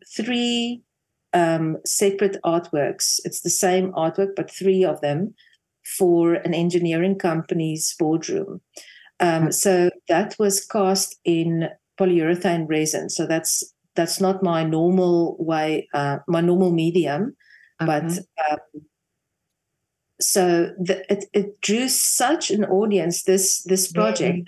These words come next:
Speaker 2: Really?
Speaker 1: Everyone
Speaker 2: Mm-hmm.
Speaker 1: couldn't wait to see the final result.
Speaker 2: Mm.
Speaker 1: And,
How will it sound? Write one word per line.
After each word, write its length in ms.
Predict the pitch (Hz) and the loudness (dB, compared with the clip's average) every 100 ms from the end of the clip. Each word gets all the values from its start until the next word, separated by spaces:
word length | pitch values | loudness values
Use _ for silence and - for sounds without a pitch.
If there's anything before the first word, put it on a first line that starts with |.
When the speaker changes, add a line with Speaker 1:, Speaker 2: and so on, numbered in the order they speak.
| - | -12
Speaker 2:
Really? 140 | - _ | -20 _
Speaker 1:
Everyone 240 | 214 247 240 | -2 -2 -2
Speaker 2:
Mm-hmm. 80 | 170 | -2
Speaker 1:
couldn't 320 | 294 247 165 | 0 0 0
wait 280 | 175 214 214 | 0 0 0
to 80 | 190 | 0
see 220 | - 208 | 0 0
the 80 | 180 | -2
final 320 | - 170 170 | -2 0 0
result. 600 | 165 151 131 127 175 - _ - - - | 0 0 -2 -2 -4 -8 _ -20 -20 -10
Speaker 2:
Mm. 280 | 175 165 185 | -8 -8 -4
Speaker 1:
And, 440 | 175 170 165 - | 0 0 -2 -6